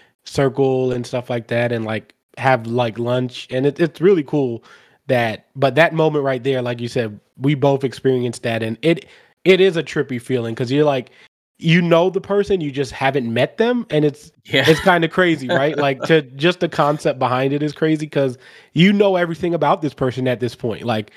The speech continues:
Speaker 1: especially the people you've played a lot of games with, with daily, like,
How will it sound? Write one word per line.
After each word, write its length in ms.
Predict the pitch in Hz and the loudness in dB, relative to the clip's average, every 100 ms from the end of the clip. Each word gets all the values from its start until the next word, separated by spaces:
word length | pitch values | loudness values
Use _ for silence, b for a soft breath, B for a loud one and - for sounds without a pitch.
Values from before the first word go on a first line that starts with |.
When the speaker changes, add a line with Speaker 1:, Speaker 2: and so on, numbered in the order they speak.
| B _ - | B _ -6
Speaker 1:
especially 520 | 127 - 165 175 160 | -2 2 2 4 2
the 60 | 151 | 0
people 260 | 156 151 | -2 -2
you've 180 | 147 139 | -4 -4
played 220 | - 143 | 0 2
a 40 | 131 | 2
lot 300 | 120 123 131 | 0 0 0
of 100 | 127 | 0
games 300 | 135 135 131 | 0 0 -2
with, 180 | 135 123 | -4 -2
with 240 | 123 113 | -4 -2
daily, 500 | 120 120 135 147 160 B B B | -2 0 0 -2 -6 B B B
like, 360 | 123 117 107 - | -4 -2 -2 -8